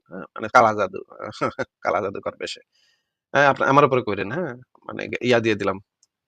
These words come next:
ঠিক আছে, পরের জনকে যুক্ত করি। ভাই কই থেকে যে আসে রে চুনাহাগা রে, আ, মানে একেবারে মুসিবত। ঠিক আছে, পরের জনকে যুক্ত ক-, হ্যাঁ। ঠিক আছে, আপনাকে, আ, আনমিউট করতেছি। আপনার যদি কোনো বক্তব্য থাকে বা কোনো আলোচনা থাকে,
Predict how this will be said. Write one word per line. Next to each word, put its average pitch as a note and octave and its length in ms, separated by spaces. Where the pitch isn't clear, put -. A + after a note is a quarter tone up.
ঠিক C#3 160
আছে, D3 120
পরের C3+ 220
জনকে C#3 220
যুক্ত C3+ 200
করি। C#3 280
ভাই E3+ 180
কই D3 200
থেকে C#3+ 200
যে C3 100
আসে G#2 340
রে A2+ 280
চুনাহাগা G2+ 460
রে, G2+ 160
আ, F#2+ 60
মানে G#2 140
একেবারে A#2+ 300
মুসিবত। C3 400
ঠিক - 180
আছে, D3+ 120
পরের D3+ 200
জনকে D3+ 200
যুক্ত D3 200
ক-, - 100
হ্যাঁ। F#2+ 160
ঠিক B2 120
আছে, B2+ 200
আপনাকে, B2 280
আ, A2 140
আনমিউট B2+ 340
করতেছি। C#3 340
আপনার A#2+ 220
যদি A#2 180
কোনো A#2+ 180
বক্তব্য B2 400
থাকে - 260
বা C3+ 120
কোনো A2+ 200
আলোচনা A#2 380
থাকে, - 220